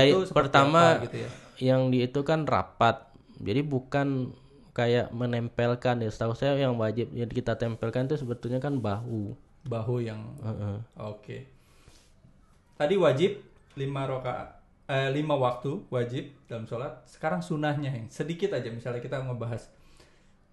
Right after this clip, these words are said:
Speaker 1: Kenapa sih maksudnya ada sholat sunnah?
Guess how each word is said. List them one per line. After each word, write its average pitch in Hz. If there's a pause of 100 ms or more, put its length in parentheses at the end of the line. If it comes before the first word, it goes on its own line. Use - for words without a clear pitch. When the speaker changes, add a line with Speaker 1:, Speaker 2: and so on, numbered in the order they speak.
(640)
Speaker 1:
Kenapa 202
sih 143
maksudnya 139 (420)
ada 139
sholat 131 (320)
sunnah? 131